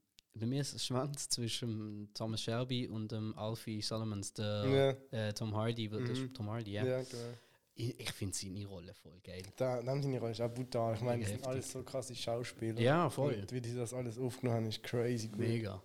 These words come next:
Speaker 1: mega. Man muss halt sagen, ja, halt Tom Hardy ist halt, äh, an sich schon bekannt, äh, also ein bisschen bekannter als die anderen, die dabei sind. Aber ich finde seine Rolle, wie er immer so mit seinem Krüppelstock
Speaker 2: Mhm.
Speaker 1: rumläuft und,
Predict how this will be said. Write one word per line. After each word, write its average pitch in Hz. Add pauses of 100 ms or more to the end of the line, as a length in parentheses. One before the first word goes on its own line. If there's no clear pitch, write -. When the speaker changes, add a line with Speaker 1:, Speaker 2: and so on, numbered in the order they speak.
Speaker 1:
mega. 104
Man 123
muss 170
halt 165
sagen, 165
ja, 151
halt 139
Tom 135
Hardy 127
ist -
halt, 143
äh, -
an 127
sich 131
schon 135
bekannt, 131
äh, 123 (100)
also 117
ein -
bisschen -
bekannter 123
als 120
die 127
anderen, 120
die 120
dabei 120
sind. 117 (460)
Aber 98
ich -
finde 101
seine 101
Rolle, 104
wie 107
er 104
immer 113
so 113
mit 107
seinem 104
Krüppelstock 123
Speaker 2:
Mhm. 120 (120)
Speaker 1:
rumläuft 113
und, 107